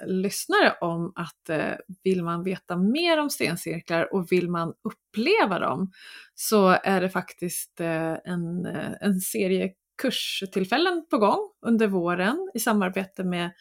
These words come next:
eh, Andrea och mig, Eva, på Vattumannen. Så, eh,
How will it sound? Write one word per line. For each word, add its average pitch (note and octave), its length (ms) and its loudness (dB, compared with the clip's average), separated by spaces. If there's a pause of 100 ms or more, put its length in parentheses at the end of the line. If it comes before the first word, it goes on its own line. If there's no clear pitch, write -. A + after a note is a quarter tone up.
(840)
eh, F#3 160 -2
Andrea F#3 720 2
och F#3 220 2
mig, F3+ 560 2
Eva, E3+ 480 0
på G#3+ 80 0
Vattumannen. F#3 920 -2
Så, G3+ 500 2 (480)
eh, F#3 360 -4